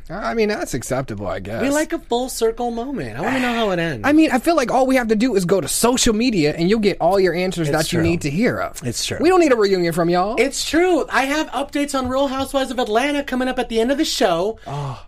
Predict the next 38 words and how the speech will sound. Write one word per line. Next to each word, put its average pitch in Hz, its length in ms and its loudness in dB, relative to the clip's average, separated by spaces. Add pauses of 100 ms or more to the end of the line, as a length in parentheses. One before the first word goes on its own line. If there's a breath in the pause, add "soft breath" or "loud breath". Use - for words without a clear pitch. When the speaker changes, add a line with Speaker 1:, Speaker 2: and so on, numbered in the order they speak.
Speaker 2:
And 330 260 4
the 339 60 4
show 320 260 0
is 330 160 -2
filming 320 340 0
right 262 220 0
now, 185 220 0
so 220 120 0
it's 226 120 -2
like, 247 200 0
I'm 220 60 0
gonna 277 160 0
give 269 140 -2
you 254 80 -2
guys 262 160 0
little 262 120 -4
spoiler 240 500 0
alerts. - 640 -6
Speaker 1:
Phaedra's 170 320 0
still 117 160 -4
not 101 160 -8
back, 95 200 -8
Speaker 2:
Ugh, 240 320 2
Speaker 1:
no. - 80 -12
Speaker 2:
she's 185 300 -6
not 185 260 0
back. 175 240 0
It's 151 120 -10
pissing 202 260 -4
me 208 160 0
off, 170 160 0
but 185 100 -4
we 170 120 2
do 214 180 -4
have 220 300 -2
the 190 80 -4
new 190 340 2
cast - 640 -4